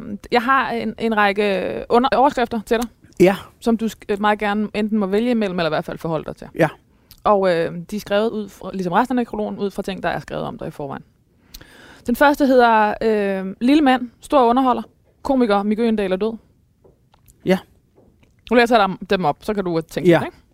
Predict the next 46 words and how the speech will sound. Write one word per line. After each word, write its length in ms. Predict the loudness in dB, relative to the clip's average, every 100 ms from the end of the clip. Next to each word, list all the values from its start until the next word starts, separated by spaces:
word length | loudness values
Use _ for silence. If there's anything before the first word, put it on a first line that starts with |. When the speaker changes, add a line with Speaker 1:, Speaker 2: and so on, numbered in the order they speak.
| _ _ _ _ _ -20 _ _ 0
Speaker 1:
ikke? 300 | 4 4 4
Øh, 60 | 2
og 100 | 2
det 80 | 6
her 80 | 6
"lille 200 | 6 4
mand, 180 | 2 0
stor 160 | 0
underholder", 440 | 2 2 2 0 -2
altså, 200 | -2 -2 -4 -6
øh, 60 | -6 -6 -10 _ -18 -18 _ -16 -6
altså, 160 | -2 2
jeg 100 | 2
tror, 120 | 4
jeg 40 | 2
har 40 | 4
læst 240 | 0 0
femten 320 | -2 -4 -4
artikler 360 | -6 -6 -2 0
om 160 | 0
dig, 160 | 0 0
og 80 | 0
der 60 |
er 60 | 0
ikke 400 | -2 -4 -6 -6
en 160 | -4 -4
af 60 |
dem, 80 | -4
hvor 100 | -2
der 80 | -2
ikke 140 | -4
s-, 160 | -12 -12
øh, 40 | -12 -12 -20 _ -2
altså, 280 | -2 -4 -12 -12
som 160 | -8
ikke 120 | -4 -2
handler 160 | -2
om 80 | -2
din 100 | -2
højde. 320 | 0 0 0 -10 -6 0
Speaker 2:
Nej. 120 | 0 0 _ _ _ _ _ _ 0
Speaker 1:
Altså, 260 | 4 4 2
det, 180 | -2 -4 -2
altså, 140 | 0 0
det, 80 | -4 -10 -4 2
jeg 180 | 2